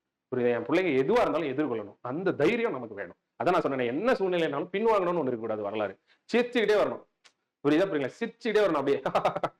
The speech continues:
அப்படின்ட்டு வரணும். நான்லாம் கொஸ்டின் டஃபா இருந்தா சிரிப்பேன் எனக்குள்ள, <laughs> "வச்சு செஞ்சுட்டாப்ல" அப்படின்ட்டு சுத்தி எல்லாரையும் பார்ப்பேன்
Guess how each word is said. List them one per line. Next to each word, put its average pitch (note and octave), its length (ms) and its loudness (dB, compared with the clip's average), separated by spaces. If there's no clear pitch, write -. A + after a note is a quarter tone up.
அப்படின்ட்டு C#3 260 4
வரணும். A#2+ 240 -2
நான்லாம் D3+ 240 4
கொஸ்டின் D#3+ 200 -2
டஃபா D3+ 140 4
இருந்தா F3 160 0
சிரிப்பேன் F3 300 0
எனக்குள்ள, A#2 240 -6
<laughs> D#3+ 380 -4
"வச்சு C3 260 0
செஞ்சுட்டாப்ல" D3 440 2
அப்படின்ட்டு C#3+ 400 -2
சுத்தி D#3 180 0
எல்லாரையும் D3 280 2
பார்ப்பேன் C3+ 200 -4